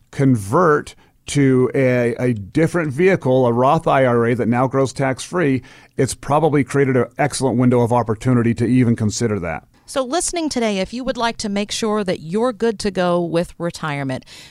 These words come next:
Speaker 2: we encourage you to take advantage of a virtual analysis to know where you stand in this market, where you stand with these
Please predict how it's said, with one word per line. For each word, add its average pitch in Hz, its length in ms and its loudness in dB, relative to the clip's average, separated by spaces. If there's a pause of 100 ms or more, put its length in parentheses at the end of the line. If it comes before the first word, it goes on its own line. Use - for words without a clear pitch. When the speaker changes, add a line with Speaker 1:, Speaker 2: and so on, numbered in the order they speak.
Speaker 2:
we 220 140 -2
encourage 220 520 -2
you 226 80 -2
to 202 100 0
take 202 260 -6
advantage 180 560 -4
of 156 180 -6
a 160 120 -4
virtual 185 840 -4 (180)
analysis 160 760 -4
to 185 180 -2
know 190 260 0 (300)
where 208 260 0
you 202 160 -2
stand 170 480 -4
in 160 80 -8
this 143 220 -6
market, 156 400 -6
where 165 100 -4
you 156 140 -4
stand 165 460 -4
with 160 240 -6
these 156 280 -6